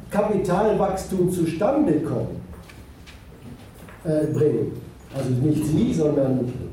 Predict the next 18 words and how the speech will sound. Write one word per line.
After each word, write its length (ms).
der 180
Unternehmensbesatz 1200
auf 200
ihren, 280
äh, 200
Standorten 840
bringt 320
Kapitalwachstum 1000
erfolgreich 680
zustande, 680
dann 240
dreht 320
sich 220
die 120
erbitterte 640
Konkurrenz 680
der 160
Nationen 800